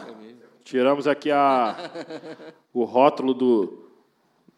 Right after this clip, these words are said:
Speaker 2: da embalagem, porque eu tenho certeza que você não vai descobrir do que se trata aqui, né? Tenho certeza absoluta
Speaker 1: Pra
Speaker 2: que
Speaker 1: beber
Speaker 2: quando a gente
Speaker 1: mesmo, né?
Speaker 2: tira a ro-,
Speaker 1: Tira não, né?
Speaker 2: pode beber, pode beber.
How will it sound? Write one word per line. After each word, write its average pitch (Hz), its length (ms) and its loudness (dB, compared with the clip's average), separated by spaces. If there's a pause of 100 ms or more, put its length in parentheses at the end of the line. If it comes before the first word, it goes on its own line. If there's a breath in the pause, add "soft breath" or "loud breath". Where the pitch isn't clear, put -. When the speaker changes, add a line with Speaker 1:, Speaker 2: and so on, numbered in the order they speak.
(640)
Speaker 2:
da 113 140 -2
embalagem, 135 520 2
porque - 140 -2
eu 151 40 2
tenho 165 140 -4
certeza 170 360 -2
que - 80 -16
você 160 180 -8
não 160 100 -4
vai 156 120 0
descobrir 143 600 -2 (380 loud breath)
do 123 100 0
que - 100 -8
se 143 120 -2
trata 120 380 0
aqui, 139 220 2
né? 156 460 0 (380 soft breath)
Tenho 113 140 -12
certeza 156 380 0
absoluta 139 480 0
Speaker 1:
Pra 135 60 -10
Speaker 2:
que - 60 -14
Speaker 1:
beber 175 100 -10
Speaker 2:
quando 147 160 -2
a - 20 -2
gente 156 220 -6
Speaker 1:
mesmo, 135 60 -10
né? - 60 -8
Speaker 2:
tira 185 220 0
a 156 60 4
ro-, 151 120 2
Speaker 1:
Tira 160 200 -14
não, 139 160 -12
né? 143 120 -16
Speaker 2:
pode 143 200 0
beber, 214 240 2
pode 143 360 -4
beber. 180 300 0